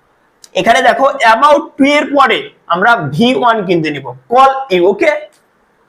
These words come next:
"আমি তো বেরোতেই যাচ্ছিলাম", আমি তো বেরোতেই যাচ্ছিলাম। ঠিক আছে, "I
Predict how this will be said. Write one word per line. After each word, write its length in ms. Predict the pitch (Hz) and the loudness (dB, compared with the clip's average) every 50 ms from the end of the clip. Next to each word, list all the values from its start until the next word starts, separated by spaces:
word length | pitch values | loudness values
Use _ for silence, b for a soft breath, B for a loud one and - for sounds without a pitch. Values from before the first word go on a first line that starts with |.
| _ _ _ _ _ _ _ _ _ _ _ _ _ _ _ _ _ _ | _ _ _ _ _ _ _ _ _ _ _ _ _ _ _ _ _ _
"আমি 300 | 302 320 254 277 349 370 | 0 2 2 2 0 -2
তো 200 | 370 - 403 370 | -2 -2 -2 -2
বেরোতেই 540 | 320 233 202 240 277 330 370 - 440 403 349 | 0 -2 -2 -2 0 0 0 2 2 2 2
যাচ্ছিলাম", 640 | 320 269 240 - - - 233 196 160 131 113 - - _ _ _ _ _ _ _ _ _ _ _ _ _ | 2 2 0 0 -2 -4 -4 -4 -4 -4 -6 -10 -18 _ _ _ _ _ _ _ _ _ _ _ _ _
আমি 200 | - 190 247 311 | -4 -4 -4 -2
তো 120 | 311 403 403 | 0 0 0
বেরোতেই 420 | 320 320 - 359 359 - 359 320 | 0 0 0 0 0 0 0 2
যাচ্ছিলাম। 480 | 277 240 220 - - - - 151 165 180 | 2 2 0 0 -2 -2 -2 -2 -2 -2
ঠিক 140 | 262 269 330 | -2 -2 -2
আছে, 220 | - - 247 - - _ _ _ _ _ _ _ _ _ _ _ _ _ _ _ _ _ _ _ _ _ _ _ _ _ _ _ _ _ _ _ _ _ _ _ _ _ _ _ - | -2 -2 -4 -6 -6 _ _ _ _ _ _ _ _ _ _ _ _ _ _ _ _ _ _ _ _ _ _ _ _ _ _ _ _ _ _ _ _ _ _ _ _ _ _ _ 0
"I 360 | - 285 440 480 349 269 - | 4 4 6 6 6 4 2